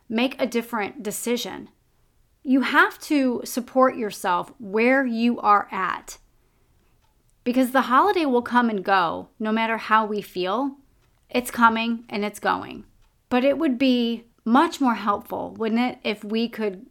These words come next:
deal with it from a higher perspective? And in that case,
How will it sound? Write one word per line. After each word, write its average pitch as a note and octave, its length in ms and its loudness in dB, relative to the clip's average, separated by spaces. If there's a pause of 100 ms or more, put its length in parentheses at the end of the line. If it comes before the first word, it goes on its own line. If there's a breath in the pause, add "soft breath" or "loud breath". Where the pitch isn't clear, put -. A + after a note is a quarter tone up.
(420)
deal C4+ 300 4
with G3+ 180 0
it F3+ 300 -4 (160)
from C4 220 2
a B3 60 4
higher B3 440 0
perspective? - 760 -8 (380)
And C4 160 6
in B3 120 6
that C4 280 6
case, G#3 600 -6